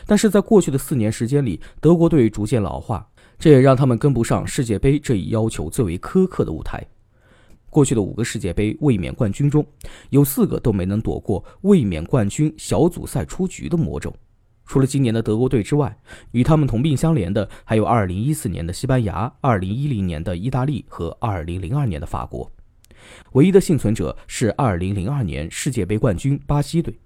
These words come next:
他们在二零零六年世界杯上打进四分之一决赛。这样的魔咒更像是一种警示：过往的荣耀并不能为球队的未来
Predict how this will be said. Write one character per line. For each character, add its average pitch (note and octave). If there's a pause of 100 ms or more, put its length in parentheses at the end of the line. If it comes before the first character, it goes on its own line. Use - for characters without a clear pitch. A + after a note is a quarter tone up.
(260)
他 -
们 C#3
在 A2+
二 A#2
零 G#2
零 A2+
六 D#3
年 F2+
世 A#2
界 A2
杯 G#2+
上 F2+ (160)
打 D#2+
进 F2+
四 -
分 C3
之 D#3+
一 D#3+
决 -
赛。 - (680)
这 A#3+
样 E3
的 C#3
魔 G#2+
咒 C3+ (120)
更 C3
像 G#2
是 G2
一 B2+
种 A2
警 -
示： - (600)
过 G#3+
往 D#2+
的 F#2+
荣 F2+
耀 D3+ (140)
并 A3
不 C#3
能 A2
为 C3+
球 E2
队 D3
的 A2+
未 D3+
来 F2